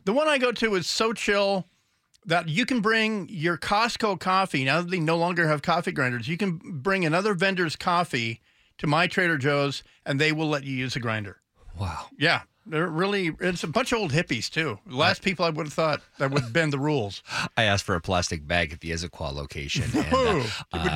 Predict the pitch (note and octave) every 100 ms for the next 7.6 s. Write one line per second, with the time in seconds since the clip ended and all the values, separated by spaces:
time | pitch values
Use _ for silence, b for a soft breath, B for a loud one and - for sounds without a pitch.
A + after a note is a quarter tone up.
0 | E3+ D#3 G#2+ A2 D#3+ E3+ G#3 G#3+ - G#2+
1 | F#2+ G#2+ F#2+ A#2 G#2 G#2+ - G2+ G#2+ -
2 | G#2+ G2 - A2 G2+ E2+ F#2 D#2 D2 E2
3 | F2 D#2+ D2 - E2+ F#2 F2+ D2+ C2+ C2+
4 | G#1 A1+ A1+ - - - E3+ D3+ C3 C3+
5 | D3+ F3 D#3+ - G3 - F#3 F#3+ - F#3
6 | F3 D3 - D#3+ E3+ D#3 B2+ D#3 D#3+ E3
7 | D#3 D#3+ D3+ D#3+ B2 A2